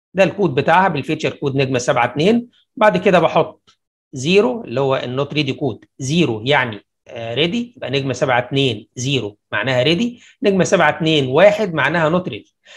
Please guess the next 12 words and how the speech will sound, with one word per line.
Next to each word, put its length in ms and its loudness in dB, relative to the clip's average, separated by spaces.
في 80 -6
الحقيقه 420 0
هو 140 4
نجمه 240 0
سبعة 240 0
اتنين 260 0
زيرو 300 0
معناها 320 2
ريدي، 280 -6
نجمه 260 0
سبعة 260 -2
اتنين 400 -6